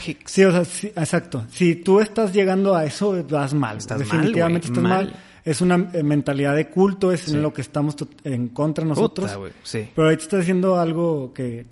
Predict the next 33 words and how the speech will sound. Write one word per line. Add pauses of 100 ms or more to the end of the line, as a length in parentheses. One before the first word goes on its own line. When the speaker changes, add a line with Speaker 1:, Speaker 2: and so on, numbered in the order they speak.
(140)
Speaker 2:
o
sea,
su-, (180)
sí,
estoy
totalmente
de
acuerdo
contigo
y
es (640)
por
eso
que
te
decía
que, (840)
que
pu-,
que
sí
puedes
hacer
cagada
a
mucha
de
la
gente
que
está
en
eso.